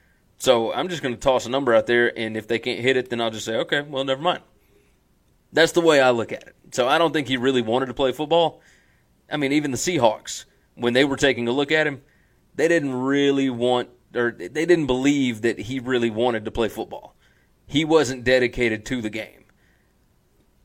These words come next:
So I get it. Uh, next topic up, topic number three, N C A A is reviewing transfer guidelines.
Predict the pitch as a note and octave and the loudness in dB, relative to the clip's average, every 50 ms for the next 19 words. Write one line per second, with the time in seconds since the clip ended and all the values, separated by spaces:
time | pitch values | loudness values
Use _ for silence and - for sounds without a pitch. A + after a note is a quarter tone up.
0 | _ _ _ _ _ _ B2 B2 D#3+ F3 G3 A3+ D4 - - - - - - _ | _ _ _ _ _ _ 2 4 6 6 6 4 2 0 0 -2 -8 -20 -20 _
1 | _ _ _ _ _ _ _ _ _ - - D3+ D#3 E3+ G#3 B3 B3 G#3+ - - | _ _ _ _ _ _ _ _ _ -8 -2 0 2 2 2 2 0 0 2 4
2 | G#3 F#3 E3 E3+ E3+ D#3+ D3+ - F3 E3 E3 D#3+ D#3 D#3 C#3+ C3 C#3 D#3+ D3+ D3+ | 4 4 6 4 2 0 0 2 2 2 2 2 -2 -2 -2 -2 -2 -2 0 2
3 | C#3 B2+ A#2+ A2 - - _ _ _ _ _ _ _ _ - G3 A#3 A#3+ - - | 2 2 0 -2 -6 -12 _ _ _ _ _ _ _ _ -2 -2 -2 0 -2 -2
4 | - A3 G#3+ F#3+ F3+ F3+ F#3+ F#3+ F3+ F3 E3+ E3+ E3+ E3 E3 F3 F3+ F3+ _ _ | -4 -2 -2 0 2 2 4 4 4 6 6 6 4 2 0 -2 -6 -12 _ _
5 | _ _ - D3+ C#3+ B2+ C#3 C#3+ C3 A#2 B2+ E3 F3+ F#3 F3 F3 F3 E3+ - - | _ _ 0 0 0 2 0 -2 -2 -2 -2 0 2 4 4 4 2 -2 -6 -10
6 | _ _ _ _ _ - - - F3 E3 D3+ C3+ - B2+ A#2 A2+ A2 A2 G#2 G2+ | _ _ _ _ _ -10 -4 0 0 0 0 0 -2 -2 -2 2 2 2 2 2
7 | - - - - - _ - - | -2 -8 -14 -18 -20 _ -20 -20